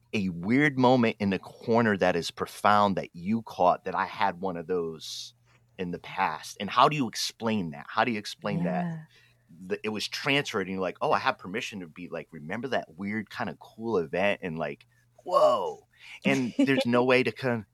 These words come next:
Speaker 1: there's no way
Speaker 2: Yeah.
Speaker 1: to mediate that except for it
Speaker 2: Express
Speaker 1: to
Speaker 2: it.
Speaker 1: happen.
Speaker 2: Yeah.
Speaker 1: Yeah.
Speaker 2: That's so true. I,
Speaker 1: Maybe
Speaker 2: I
Speaker 1: we figured it
Speaker 2: totally
Speaker 1: out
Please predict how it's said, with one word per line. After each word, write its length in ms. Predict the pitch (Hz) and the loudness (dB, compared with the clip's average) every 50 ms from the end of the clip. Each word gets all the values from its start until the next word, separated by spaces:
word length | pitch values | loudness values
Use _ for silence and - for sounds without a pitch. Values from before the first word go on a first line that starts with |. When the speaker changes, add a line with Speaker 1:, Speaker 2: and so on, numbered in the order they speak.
| _ _ _ _ _ _ _ _ _ _ _ - | _ _ _ _ _ _ _ _ _ _ _ -4
Speaker 1:
there's 160 | 110 - 208 | 0 2 4
no 140 | 240 277 - | 4 6 6
way 160 | - 147 156 | 6 8 8
Speaker 2:
Yeah. 40 | 151 | 8
Speaker 1:
to 300 | 156 135 120 104 95 95 | 10 8 8 6 4 2
mediate 600 | 85 90 113 147 185 202 151 104 95 82 - - | -2 -2 0 0 0 0 0 0 0 0 0 0
that 200 | 92 92 90 90 | 0 2 2 2
except 360 | 92 - - 220 233 - - - | 2 2 6 6 8 6 8 8
for 80 | 339 - | 8 8
it 40 | 440 | 8
Speaker 2:
Express 200 | - - - 370 | 6 6 8 10
Speaker 1:
to 40 | 247 | 10
Speaker 2:
it. 60 | 202 170 | 10 10
Speaker 1:
happen. 200 | - - - - | 8 6 0 -2
Speaker 2:
Yeah. 360 | - 185 208 277 349 415 415 359 | 0 0 2 2 2 2 2 4
Speaker 1:
Yeah. 260 | 247 220 196 160 160 160 - _ _ _ _ - - - - _ _ - - - _ | 6 6 6 4 2 -6 -10 _ _ _ _ -20 -20 -20 -20 _ _ -20 -20 -8 _
Speaker 2:
That's 300 | - 233 233 247 - - | -2 -2 -2 -2 -6 -12
so 480 | - - - - - 233 220 226 226 220 | -16 -16 -16 -4 2 4 6 6 6 6
true. 600 | 220 - - - 202 208 202 196 185 170 160 - - | 4 0 -4 0 4 6 8 8 8 8 8 6 8
I, 100 | 185 196 | 8 8
Speaker 1:
Maybe 160 | 190 180 190 | 10 10 8
Speaker 2:
I 40 | 196 | 8
Speaker 1:
we 80 | 185 156 - - | 6 4 4 4
figured 280 | 160 156 151 147 127 | 4 6 8 8 10
it 60 | 127 | 10
Speaker 2:
totally 80 | 117 123 | 12 12
Speaker 1:
out 80 | 131 131 | 10 10